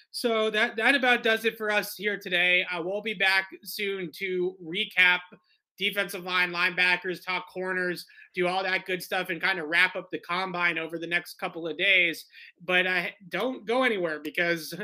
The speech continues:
<laughs> right as we get out of the combine, we got one week and then it's the start of free agency. So this, uh, train's gonna keep rolling all the way through the draft here. And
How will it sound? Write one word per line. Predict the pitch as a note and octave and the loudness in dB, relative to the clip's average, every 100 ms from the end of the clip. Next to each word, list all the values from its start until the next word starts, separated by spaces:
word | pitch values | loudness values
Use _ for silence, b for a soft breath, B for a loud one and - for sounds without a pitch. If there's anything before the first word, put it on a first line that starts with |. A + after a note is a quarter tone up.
| F#3 | -12
<laughs> | - - F3+ | -20 -10 2
right | G#3 A#3 | 6 8
as | A3+ A3+ | 6 4
we | A3+ | 2
get | A3 | 4
out | A3 A#3 | 6 4
of | A3+ | 2
the | |
combine, | - G#3 A3 A#3 A#3 B3+ | 0 -2 0 2 4 4
we | A#3+ | 4
got | G3+ F#3 E3+ | 2 2 0
one | G#3 G#3 | -2 0
week | G#3+ A#3 | -2 0
and | G3+ | 0
then | F#3 | 2
it's | F#3 F#3+ | 0 -2
the | |
start | F3 G3 G3 | -6 -2 -2
of | F#3 | -2
free | - G3 | -4 2
agency. | G3+ G#3+ F#3+ F3 E3+ | 4 4 -2 -2 -4
So | E3 F3+ E3+ B B B | -2 -4 -4 B B B
this, | G3 G3 | -4 2
uh, | G3+ | 2
train's | G3 A3 A3 G#3 | 2 -2 -2 -2
gonna | G#3 | -4
keep | F#3 G#3+ F#3 | -2 -4 -4
rolling | G3 G#3 G3+ F#3 | -4 -2 -2 -4
all | F3+ F#3+ | -4 -2
the | |
way | F#3+ F3+ | 0 -2
through | G#3 F3+ | -4 -8
the | |
draft | D#3 E3+ G3 G3 - | -2 2 4 2 0
here. | F3+ F3+ | 0 0
And | E3+ | -2